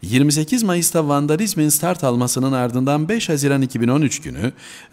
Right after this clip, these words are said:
dönemin başbakan yardımcısıyla görüşen tertip komitesi ise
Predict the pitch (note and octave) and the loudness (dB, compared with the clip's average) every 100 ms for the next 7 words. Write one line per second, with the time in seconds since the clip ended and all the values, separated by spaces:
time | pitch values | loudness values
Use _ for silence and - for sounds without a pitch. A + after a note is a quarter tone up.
0 | G2 A#2+ D3 F3 G3 F#3 G3+ E3 D3+ C3 | -2 2 2 2 2 0 0 -2 -2 -2
1 | B2 A#2+ A#2+ A#2+ A#2 G3+ F3+ C#3 B2+ B2+ | 0 0 0 0 -2 -2 -2 0 0 0
2 | C3+ B2+ B2+ B2+ B2+ A3+ - C3+ C3+ C#3 | -2 -2 -2 -4 -4 -6 0 0 0 -2
3 | F3+ E3 F#3 | -2 -2 -2